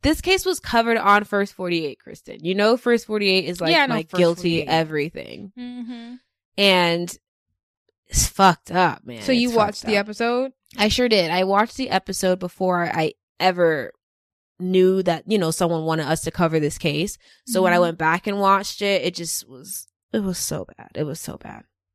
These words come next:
Speaker 2: I have a question. I know we're
Speaker 1: Yes.
Speaker 2: not at trial yet, but, like, do you think there could be any mental illness here? He was kind of slow with reading and math in
Speaker 1: Mm-hmm.
Speaker 2: school. Like, do you think that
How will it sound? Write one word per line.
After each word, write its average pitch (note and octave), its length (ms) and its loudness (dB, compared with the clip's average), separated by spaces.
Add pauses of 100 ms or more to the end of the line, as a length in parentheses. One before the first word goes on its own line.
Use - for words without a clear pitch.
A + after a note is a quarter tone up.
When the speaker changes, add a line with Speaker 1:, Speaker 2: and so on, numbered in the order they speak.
Speaker 2:
I C4 80 4
have E4+ 160 6
a E4+ 80 0
question. D#3+ 540 -4 (100)
I A3+ 120 -2
know B3+ 100 2
we're D#4 120 2
Speaker 1:
Yes. D#4 60 0
Speaker 2:
not C#4+ 140 0
at A#3 120 -4
trial A#3 380 -2
yet, D#3+ 360 -4
but, E3 140 -2
like, G3 260 -2
do G#3+ 100 -4
you B3 340 -2 (480)
think D#4 280 4
there A#3+ 120 2
could A#3 140 -2
be A3 160 0
any A3 160 0
mental G#3 640 -2
illness G3+ 460 -2
here? E3+ 300 -4
He G#3 180 -2
was G#3 400 4
kind C4 240 0
of B3 80 -8
slow A#3 380 0
with A3 200 0
reading G#3 380 -2
and G3 140 -6
math E3+ 380 -2
in G3 100 -10
Speaker 1:
Mm-hmm. G3 180 -4
Speaker 2:
school. D#3+ 600 -2 (180)
Like, A3 180 -2
do A3+ 80 -4
you A#3 220 -2
think A#3+ 340 0
that G3 320 -2